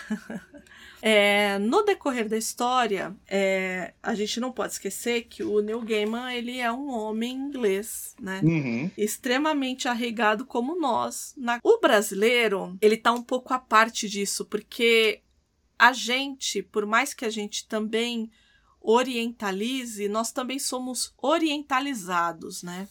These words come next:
Speaker 2: Uhum.
Speaker 1: É, esse termo de orientalização ou do orientalismo, é, ele foi cunhado por um, por um teórico chamado Edward Said, que ele diz que, assim, a orientalização é uma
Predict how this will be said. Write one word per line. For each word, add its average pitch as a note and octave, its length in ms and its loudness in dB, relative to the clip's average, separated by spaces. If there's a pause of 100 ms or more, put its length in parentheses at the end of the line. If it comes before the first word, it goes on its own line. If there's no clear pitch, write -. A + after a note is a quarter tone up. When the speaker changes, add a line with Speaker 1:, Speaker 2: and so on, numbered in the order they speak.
(100)
Speaker 2:
Uhum. B2+ 540 -2 (160)
Speaker 1:
É, G#3 340 2
esse D4 300 0
termo D#4 460 0
de A3+ 260 -4
orientalização A#3 1400 -2
ou G3 240 -2
do G3 220 0
orientalismo, G3 1200 -4
é, G3 720 2
ele G#3 160 4
foi B3+ 180 -6
cunhado C4 520 -2
por C#4 180 -4
um, C4+ 720 -6
por A3+ 140 -4
um A3+ 200 -2
teórico A#3+ 580 0
chamado A3 460 -2
Edward A3 420 -2
Said, F#3 520 -6
que C#4 100 -4
ele D4 200 0
diz C#4 400 -4
que, - 180 -10
assim, A#3+ 640 -4
a A#3+ 140 6
orientalização C#4 1200 4
é A3 200 12
uma B3+ 380 6